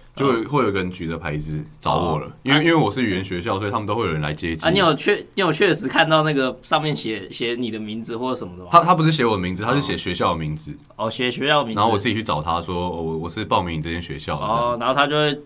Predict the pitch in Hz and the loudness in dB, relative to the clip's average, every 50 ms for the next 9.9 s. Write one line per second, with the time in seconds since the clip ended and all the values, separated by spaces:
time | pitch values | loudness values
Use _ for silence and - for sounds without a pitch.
0 | - - - 160 139 123 110 104 107 127 131 120 117 117 110 113 107 104 104 104 | -8 0 2 2 2 2 0 -6 -6 -6 -4 -4 -4 -4 -4 -4 -4 -4 -4 -4
1 | 101 101 101 101 98 98 - - _ _ _ - - 143 127 - 107 101 98 127 | -4 -4 -4 -4 -6 -8 -10 -16 _ _ _ -10 -8 -6 -6 -6 -6 -6 -4 -4
2 | 107 95 85 80 80 80 78 78 - - - - 180 170 - 208 208 190 202 190 | -2 -2 -2 -2 -2 -2 -2 -4 -6 -6 -4 -2 2 4 4 4 4 4 2 2
3 | 185 190 180 143 135 127 131 123 110 90 87 98 - - - - 143 143 143 147 | 2 2 0 2 2 2 2 0 -2 -6 -10 -14 -18 -6 -2 0 0 2 2 0
4 | 143 135 - 120 113 104 95 110 123 131 139 156 147 135 135 120 113 104 90 78 | -2 -2 0 0 0 0 2 4 4 4 4 4 4 2 4 2 2 2 0 -2
5 | 80 78 78 - 90 85 80 80 78 80 80 76 - 90 - 120 120 120 117 107 | -2 -4 -6 -6 -4 -4 -2 -2 -4 -4 -6 -6 -8 -2 0 2 2 2 2 0
6 | 110 92 87 87 - - - - - 80 80 87 92 92 80 78 78 85 80 76 | 0 0 0 -2 -4 -6 -10 -8 -4 -2 -2 -2 -2 -2 -4 -4 -4 -4 -4 -4
7 | 76 78 78 - - - - - - - 392 262 139 104 98 - - - - 175 | -4 -6 -6 -8 -12 -14 -12 -10 -8 -4 -2 0 0 0 -2 -6 -10 -10 -4 -2
8 | 185 185 175 170 156 135 127 120 120 117 120 123 113 117 139 147 170 156 135 123 | 0 0 0 0 0 -2 -2 -2 -4 -2 -2 -2 -2 -2 -2 0 2 2 2 2
9 | 120 120 113 117 117 113 117 135 139 120 113 110 110 110 - 92 90 87 | 0 -2 -4 -2 -4 0 2 2 2 2 2 -2 -4 -6 -10 -12 -14 -16